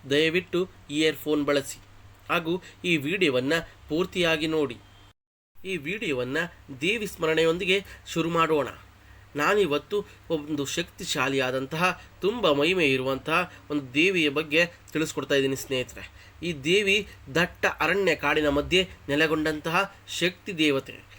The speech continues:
ಇವಳನ್ನು ದೇಯಿ ಎಂದು ಬೇಡಿ ಹೋದರೆ ಕೈಬಿಟ್ಟಂಥ ಇತಿಹಾಸವೇ ಇಲ್ಲ ಸ್ನೇಹಿತರೆ. ಈ ದೇವಿ ಇರುವುದೆಲ್ಲಿ, ಈ ದೇವಿ ಸನ್ನಿಧಾನ ಯಾವುದು, ಇವಳ ಮಹತ್ವವೇನು, ಹಾಗೂ ಇಲ್ಲಿ ಬಂದಂಥ ಭಕ್ತಾದಿಗಳ ಕಷ್ಟಗಳನ್ನು ಒಡೆಯುತ್ತಿರುವ ಈ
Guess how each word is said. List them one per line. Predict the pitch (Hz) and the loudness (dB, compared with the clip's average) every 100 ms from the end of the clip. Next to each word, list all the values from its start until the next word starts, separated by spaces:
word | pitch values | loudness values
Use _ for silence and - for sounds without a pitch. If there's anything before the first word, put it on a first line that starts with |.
| - - | -20 -8
ಇವಳನ್ನು | 175 175 175 165 151 147 127 | -2 0 0 2 0 -2 0
ದೇಯಿ | 165 214 202 226 | 2 4 2 0
ಎಂದು | 190 170 151 | 0 0 0
ಬೇಡಿ | 147 165 156 | 2 4 4
ಹೋದರೆ | 151 185 175 185 | 2 2 2 0
ಕೈಬಿಟ್ಟಂಥ | - - 151 160 160 - 147 143 | -4 -4 0 0 0 0 0 0
ಇತಿಹಾಸವೇ | 143 135 147 147 147 147 | -2 -2 0 0 0 0
ಇಲ್ಲ | 147 143 | 2 0
ಸ್ನೇಹಿತರೆ. | 147 151 143 135 113 101 - - - - - - - - | -2 -2 -4 -4 -8 -12 -20 -20 -20 -20 -20 -20 -12 -6
ಈ | 170 | -4
ದೇವಿ | 135 214 202 202 202 - | 0 0 2 -2 -4 -4
ಇರುವುದೆಲ್ಲಿ, | 156 185 165 143 135 143 190 180 - - - | 0 2 2 2 0 0 -4 -8 -20 -20 -10
ಈ | 165 123 | -10 -4
ದೇವಿ | 147 196 175 151 | 0 2 0 -2
ಸನ್ನಿಧಾನ | 156 175 151 147 | -4 0 2 4
ಯಾವುದು, | 147 135 139 147 180 196 - - | 4 2 0 -2 -4 -6 -12 -4
ಇವಳ | 156 156 | 2 4
ಮಹತ್ವವೇನು, | 139 139 165 175 156 147 143 151 175 185 - - | 2 0 0 0 0 0 2 2 2 -2 -8 -4
ಹಾಗೂ | 156 170 185 196 - | 0 2 0 -2 -8
ಇಲ್ಲಿ | 175 165 165 143 139 | -8 -2 -2 -2 -2
ಬಂದಂಥ | 135 196 233 208 170 | -2 2 0 2 0
ಭಕ್ತಾದಿಗಳ | 143 156 - 196 180 156 | 2 -2 0 0 2 0
ಕಷ್ಟಗಳನ್ನು | 147 - 202 190 170 151 139 | -2 -4 -6 -2 0 2 0
ಒಡೆಯುತ್ತಿರುವ | 135 165 165 - 151 | 0 0 -2 -2 0
ಈ | 143 | 2